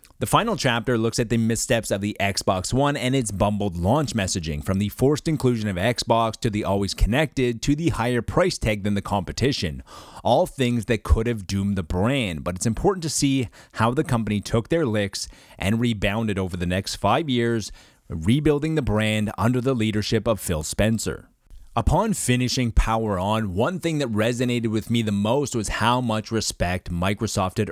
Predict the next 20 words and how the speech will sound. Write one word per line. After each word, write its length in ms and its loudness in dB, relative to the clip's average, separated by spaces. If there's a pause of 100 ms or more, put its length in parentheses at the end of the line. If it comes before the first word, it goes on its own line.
earned 360 2
the 100 0
hard 440 0
way 360 0 (340)
over 180 4
the 120 0
years 340 0
and 140 -2
how 200 0
much 320 -2
Xbox 500 0
has 240 0
done 300 0
for 160 -4
the 120 -2
gaming 420 0
industry 460 0
over 160 0
the 100 -2
years. 560 -2